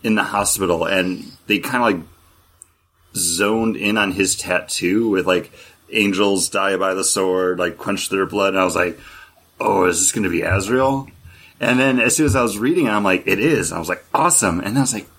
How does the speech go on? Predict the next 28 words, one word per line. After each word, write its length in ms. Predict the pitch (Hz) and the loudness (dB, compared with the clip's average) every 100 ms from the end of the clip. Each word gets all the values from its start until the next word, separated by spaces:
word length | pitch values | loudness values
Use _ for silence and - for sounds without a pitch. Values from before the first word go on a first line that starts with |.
| - | -12
"I 60 | - | -12
think 580 | - - - 135 185 180 | -10 -14 -4 -2 0 2
I 120 | 120 | 4
knew 320 | 107 113 110 | 4 4 4
he 180 | 95 87 | 4 4
was 240 | 85 71 | 2 0
in 200 | 87 80 | -4 -4
this." 180 | 82 - - - - | -6 -12 -18 -6 0
But 80 | |
that 140 | 156 151 | 2 4
also 320 | 160 156 156 | 2 4 2
could 140 | 147 131 | 2 2
have 200 | 104 92 | 0 -2
just 220 | 107 - | -6 0
been 180 | 101 98 | 0 2
from, 260 | 98 92 | 0 0
like, 160 | 85 78 | -2 -2
seeing 280 | - 101 98 | 0 2 2
solicitation 720 | 101 95 92 - 95 107 104 | 0 0 -2 -2 -2 0 -2
stuff 280 | - 101 95 | 0 0 0
on 160 | 90 | -2
the 80 | 87 | -4
periphery. 720 | - 90 95 151 165 175 175 - - - - - - - | -4 -4 -2 0 0 0 -4 -12 -20 -20 -20 -20 -20 -14
Uh, 260 | - 107 107 | -2 0 0
but 500 | - - 135 - - - - - - | -2 0 0 0 -6 -14 -18 -20 -12
what, 400 | 120 110 143 - - - - 131 - - | -4 0 0 -2 -18 -20 -16 -14 -6 0
as 360 | 135 147 143 | 2 4 2
a 340 | - 117 101 | 4 4 2